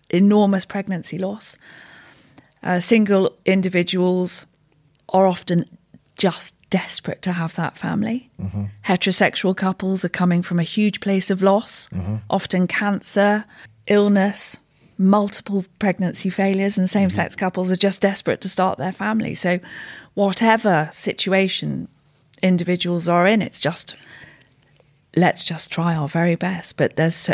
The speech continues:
Speaker 1: only so much we can control.
Speaker 2: Yeah.
Speaker 1: And I suppose extra care is taken with gametes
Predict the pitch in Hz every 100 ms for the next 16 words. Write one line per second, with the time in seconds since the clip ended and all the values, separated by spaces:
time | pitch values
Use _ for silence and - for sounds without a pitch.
0 | - 170 170 165 - 156 160 - - -
1 | - 151 - - - - - - - 110
2 | 90 - _ _ _ - - 208 202 262
3 | 233 - 220 - 185 - - - 180 170
4 | 156 - 165 156 160 160 156 156 - -
5 | - - - _ _ _ - 170 170 151
6 | - - -